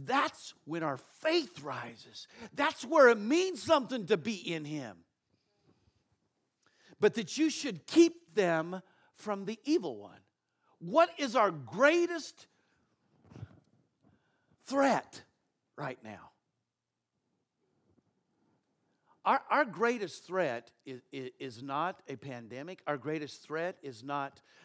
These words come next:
the rising up of strife. Our greatest threat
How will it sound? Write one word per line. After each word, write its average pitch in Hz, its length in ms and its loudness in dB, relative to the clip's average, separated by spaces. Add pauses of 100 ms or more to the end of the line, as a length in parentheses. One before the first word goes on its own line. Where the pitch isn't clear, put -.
the 135 80 -6
rising 151 500 0
up 151 220 -4
of 113 100 -16
strife. 147 540 -2 (1500)
Our 233 160 4
greatest 175 560 -4 (100)
threat 180 540 -2